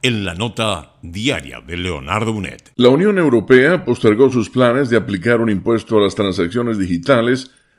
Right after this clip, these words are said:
Speaker 2: a fin de concentrarse en la redacción de la histórica decisión sobre gravámenes tomada por el Grupo de los veinte el fin de semana, informaron funcionarios este lunes.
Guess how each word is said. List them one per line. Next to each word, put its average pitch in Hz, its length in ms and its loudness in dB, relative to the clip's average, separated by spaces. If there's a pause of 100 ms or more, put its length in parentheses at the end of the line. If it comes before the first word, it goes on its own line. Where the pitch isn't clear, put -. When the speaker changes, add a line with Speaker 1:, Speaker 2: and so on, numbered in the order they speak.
Speaker 2:
a 113 120 -4
fin 156 180 -2
de 147 100 2
concentrarse 120 680 0
en 113 100 -2
la 104 60 -2
redacción 98 500 0
de 117 80 0
la 104 80 2
histórica 113 460 0
decisión 101 680 -2 (360)
sobre 123 400 2
gravámenes 120 680 2
tomada 110 460 0
por 104 140 0
el 98 80 -2
Grupo 107 320 0
de 101 60 4
los 92 100 0
veinte 107 540 0 (260)
el 95 180 -2
fin 135 180 2
de 131 120 2
semana, 113 360 2
informaron 107 520 -2
funcionarios 104 800 0
este 110 300 0
lunes. 92 500 -2